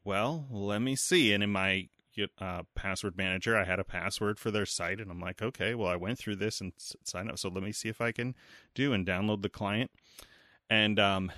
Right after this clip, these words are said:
I did get in and play. I don't think, I don't think I played long enough to really have a sense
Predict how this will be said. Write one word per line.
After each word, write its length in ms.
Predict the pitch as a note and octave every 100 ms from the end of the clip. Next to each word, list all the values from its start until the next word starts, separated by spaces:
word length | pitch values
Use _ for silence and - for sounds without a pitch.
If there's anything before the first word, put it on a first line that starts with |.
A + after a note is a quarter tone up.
| - - - - - - - -
I 80 | C#3
did 220 | A3 A3
get 120 | G#3+
in 120 | F#3
and 100 | E3
play. 360 | - D3+ D#3 D#3+ - - - - -
I 60 |
don't 200 | G#3 G3 - -
think, 240 | F#3+ F3+ - _ - - - _ _ _ _ _ _ -
I 40 | G3+
don't 120 | A3
think 120 | G#3+
I 60 | F3+
played 300 | - E3 D3
long 260 | A#2 A2+ B2
enough 220 | B2 A#2+ -
to 100 | G2+
really 520 | A2+ A2 G#2+ G#2+ G2 _ _ _ _ -
have 200 | A2 G2+
a 100 | G#2
sense 720 | - - G#2+ G#2+ - - -